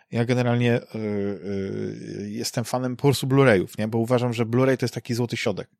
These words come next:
Bo przy cztery K właśnie już się zaczyna, wiesz, co możemy jeszcze zrobić, żeby ten obraz jeszcze bardziej wyostrzyć. A Blu-ray,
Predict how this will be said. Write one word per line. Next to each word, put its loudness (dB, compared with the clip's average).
Bo 2
przy -4
cztery 4
K 0
właśnie -2
już -6
się 0
zaczyna, -2
wiesz, -4
co -6
możemy -4
jeszcze -4
zrobić, 0
żeby -2
ten -6
obraz 0
jeszcze -4
bardziej -2
wyostrzyć. -2
A 0
Blu-ray, 6